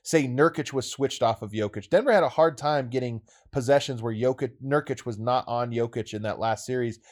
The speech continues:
Tonight, there was a lot of those, uh, and I think you have to credit Jokic's rim running for it. He did a very good job of that, created those cross matches, created the mismatches, and Denver was able to score.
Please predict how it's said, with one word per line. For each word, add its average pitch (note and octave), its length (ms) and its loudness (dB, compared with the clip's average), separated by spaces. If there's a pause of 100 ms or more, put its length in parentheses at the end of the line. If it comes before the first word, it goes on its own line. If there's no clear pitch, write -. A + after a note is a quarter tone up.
(140)
Tonight, F3 380 4 (260)
there C#3+ 140 4
was C3+ 140 2
a - 20 4
lot E3 260 6
of B2+ 100 -2
those, B2 340 4 (260)
uh, B2 360 8
and B2+ 120 4
I B2+ 80 4
think C3+ 320 -6
you C3 80 -2
have B2+ 160 2
to B2 80 -10
credit B2+ 320 0
Jokic's A#2 480 -4
rim A#2+ 240 -6
running G#2+ 260 -4
for G#2 240 -6
it. G2 60 -6
He G#2+ 100 -8
did A2 120 -6
a G#2 40 -6
very B2 260 -2
good A#2 140 -4
job A2+ 220 2
of A2 60 -2
that, A2 260 0
created A2+ 320 -6
those A2 160 -6
cross - 380 -6
matches, G#2+ 340 -8
created A2+ 320 -4
the G#2 40 -8
mismatches, G#2+ 580 -8 (320)
and A#2 140 -4
Denver A#2 260 0
was G#2+ 100 -6
able G#2+ 200 -2
to G2 80 -10
score. A2+ 360 -2